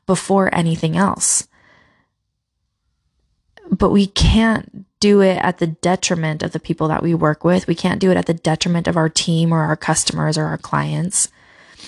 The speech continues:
And so how do you balance these priorities? And you'll be able to set some intention around that on the new moon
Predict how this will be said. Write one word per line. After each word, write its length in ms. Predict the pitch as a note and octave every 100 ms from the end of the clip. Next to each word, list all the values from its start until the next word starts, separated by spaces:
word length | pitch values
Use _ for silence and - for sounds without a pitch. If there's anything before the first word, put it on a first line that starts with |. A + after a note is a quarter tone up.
| - _ _
And 120 | G3
so 80 | F#3+
how 160 | F3 F3+
do 80 | F#3+
you 100 | F3+
balance 520 | E3 D#3+ E3 D#3+ -
these 380 | - E3 D#3+ -
priorities? 840 | - E3 D#3+ E3 D#3 D#3 - - _ _ _ _ _
And 460 | F3+ F3+ F3 F3 -
you'll 160 | G3
be 200 | F#3 G3+
able 160 | F#3+ F3+
to 80 | F#3
set 200 | - -
some 200 | F3+ E3+
intention 800 | E3 - A#3 B3 F3+ E3 D#3+ -
around 400 | F3+ E3+ E3 E3
that 400 | E3 E3 A#3+ - - _
on 340 | F#3 F3+ F3+ F3
the 460 | F3 E3+ E3 F3 - _ _ -
new 260 | F#3 F3+
moon 420 | E3+ E3+ F3+ F3+